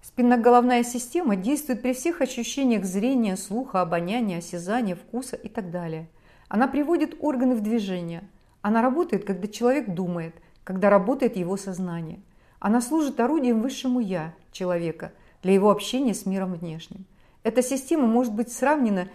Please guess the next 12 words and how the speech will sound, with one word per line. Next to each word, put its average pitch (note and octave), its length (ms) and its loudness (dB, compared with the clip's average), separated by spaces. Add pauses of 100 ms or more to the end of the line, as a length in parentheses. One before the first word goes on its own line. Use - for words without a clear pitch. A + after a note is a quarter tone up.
(120)
с - 100 -20
телефонной B3 500 0
системой, F3 640 -6 (320)
причём F3+ 280 2
мозг D#4 280 2
представляет A3+ 520 -2
собой B3 260 0
центральную A#3 540 0
станцию, E3 560 -8 (360)
а F#3 80 -6
спинной A#3+ 460 0
мозг F#3+ 320 2